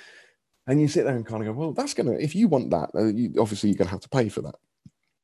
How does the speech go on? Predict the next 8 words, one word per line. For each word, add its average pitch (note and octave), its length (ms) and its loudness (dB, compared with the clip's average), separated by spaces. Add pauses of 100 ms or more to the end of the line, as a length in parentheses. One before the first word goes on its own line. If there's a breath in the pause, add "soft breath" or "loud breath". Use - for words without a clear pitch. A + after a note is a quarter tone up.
(800)
But C#3 140 0
you C#3+ 140 4
wouldn't, D#3 380 6
you, A#2+ 280 2
you B2+ 180 2
know, G2 140 2
it, C#3+ 220 4
it, C#3 200 0